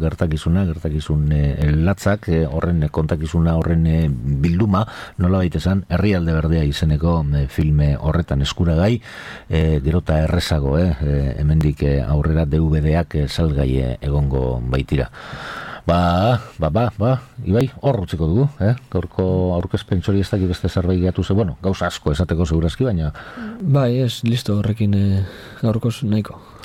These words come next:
Speaker 1: Erto, ba, berriro ere, eh? Eh, hasieran ipini dugun, eh, Herrialde Berdearen, eh, kanta, eh, K H Deustoko horren, eh, talde horrek egindako moldaketa, ba
Speaker 2: Igual, bakarrik amaitzeko, bueno, es-, eskerrak
Speaker 1: Bai.
Speaker 2: emotea,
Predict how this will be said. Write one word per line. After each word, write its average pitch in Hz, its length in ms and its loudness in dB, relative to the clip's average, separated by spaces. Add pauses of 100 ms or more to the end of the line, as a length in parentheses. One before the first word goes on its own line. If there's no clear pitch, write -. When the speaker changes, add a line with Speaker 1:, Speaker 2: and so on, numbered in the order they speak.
(280)
Speaker 1:
Erto, 104 400 0
ba, 98 160 2
berriro 135 340 2
ere, 90 160 0
eh? 156 220 6
Eh, 104 260 2
hasieran 120 440 2
ipini 107 200 0
dugun, 95 320 4
eh, 90 300 2 (180)
Herrialde 98 500 2
Berdearen, 92 540 2
eh, 92 220 2
kanta, 120 640 0
eh, 90 400 2
K 117 160 2
H 90 320 -2
Deustoko 87 560 0 (240)
horren, 80 480 0
eh, 76 160 0
talde 95 260 0
horrek 80 300 0
egindako 80 320 2
moldaketa, 90 560 0
ba 82 220 0
Speaker 2:
Igual, 117 340 2
bakarrik 117 320 0
amaitzeko, 120 480 0
bueno, 92 300 0
es-, 95 180 0
eskerrak 107 320 0
Speaker 1:
Bai. 107 140 0
Speaker 2:
emotea, 117 360 0